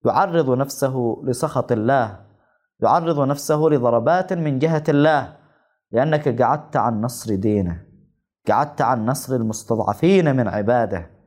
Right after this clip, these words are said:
حينها يريد الإنسان أن يفر ليسلم نفسه، فيعرض نفسه للعقوبة من عند الله الأقوى والأعظم والأكبر.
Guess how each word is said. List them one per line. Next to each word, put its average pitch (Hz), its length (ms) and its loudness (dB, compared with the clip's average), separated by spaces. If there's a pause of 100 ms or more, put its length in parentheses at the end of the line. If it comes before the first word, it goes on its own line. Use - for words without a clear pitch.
(440)
حينها 165 800 2 (420)
يريد 139 280 2
الإنسان 131 580 0
أن 117 160 -2
يفر 120 580 0 (680)
ليسلم 151 760 2
نفسه، 175 600 0 (640)
فيعرض 143 560 2
نفسه 143 400 0
للعقوبة 131 760 0
من 117 200 -2
عند 120 280 -2
الله 117 500 0 (200)
الأقوى 107 500 0
والأعظم 101 680 0
والأكبر. 120 600 -4